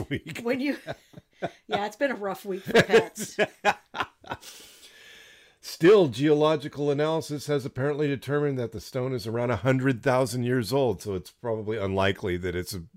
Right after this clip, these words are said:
Speaker 1: <laughs> one of your
Speaker 2: Well,
Speaker 1: rocks.
Speaker 2: yeah, I, I haven't
Speaker 1: <laughs>
Speaker 2: been selling them for that long.
Speaker 1: Well, I hope not, or you just,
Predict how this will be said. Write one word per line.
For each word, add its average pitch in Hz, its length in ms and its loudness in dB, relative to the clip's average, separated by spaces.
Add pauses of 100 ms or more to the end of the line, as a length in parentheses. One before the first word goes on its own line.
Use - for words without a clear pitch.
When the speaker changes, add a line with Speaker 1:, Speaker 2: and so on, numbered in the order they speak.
(180)
Speaker 1:
<laughs> - 320 -20
one 123 160 -6
of 110 60 -10
your 104 120 -6
Speaker 2:
Well, 98 160 0
Speaker 1:
rocks. - 100 2
Speaker 2:
yeah, - 80 0
I, 208 200 -4 (220)
I - 40 -4
haven't - 260 2
Speaker 1:
<laughs> - 20 -2
Speaker 2:
been 196 120 4
selling 202 400 0
them 196 140 -14
for 196 140 -14
that 170 240 -10
long. 170 300 -16 (1500)
Speaker 1:
Well, 85 120 -6
I 80 60 -6
hope 90 200 -6
not, 85 240 -6
or 85 80 -8
you 90 140 -4
just, - 360 -14